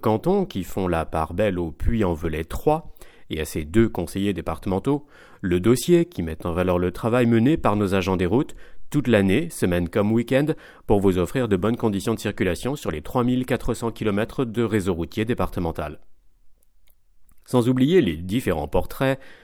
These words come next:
de ces altis ligériens qui font bouger, rayonner la Haute-Loire, dans et hors les murs, grâce à leur talent, leur investissement, leur humilité aussi. Loris Cubizol, triple médaillé aux Euroskills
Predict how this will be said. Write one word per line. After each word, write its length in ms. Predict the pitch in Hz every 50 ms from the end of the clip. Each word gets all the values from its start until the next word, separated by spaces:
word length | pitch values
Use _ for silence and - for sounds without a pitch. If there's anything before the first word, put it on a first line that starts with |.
| - - - - -
de 80 | 127
ces 220 | 120 - 151 131 143
altis 280 | 143 135 - - 185
ligériens 440 | 147 107 85 85 92 82 98 135 151
qui 140 | 143 - 92
font 160 | - 101 98
bouger, 540 | 85 80 - 117 117 95 95 92 92 95 98 - - - - - - -
rayonner 460 | 92 87 95 90 87 90 87 92 92
la 140 | 87 85 87
Haute-Loire, 600 | 104 117 - - 92 82 82 87 85 - - - - - - - - -
dans 340 | 90 85 110 107 123 - -
et 140 | - 87 87 - -
hors 260 | 120 117 120 110 107
les 120 | 92 87
murs, 340 | 90 95 110 139 123 - - - - - - - -
grâce 280 | 98 - 90 110 113 -
à 60 | 107
leur 220 | 87 82 82 - -
talent, 400 | 120 113 107 101 107 107 - - - - -
leur 200 | - 90 87 82
investissement, 640 | 90 85 87 101 101 - - 127 - - 104 113 - - - - - - - - - - - -
leur 200 | 87 104 120 123
humilité 460 | 151 156 151 143 135 139 131 202 170
aussi. 320 | 98 110 107 - - 78 - - - - - - - - - - - - - - - - - - - - - - - - - -
Loris 420 | - 113 143 156 175 202 180 - 123 101 98 -
Cubizol, 720 | - - 180 147 139 147 123 107 107 107 104 90 82 87 -
triple 420 | - - 165 151 - - 123 117
médaillé 580 | 107 107 101 90 95 98 98 120 156 151 - - -
aux 160 | - 95 90 87
Euroskills 960 | 82 98 120 123 117 123 117 - - 117 104 - - - - 131 127 120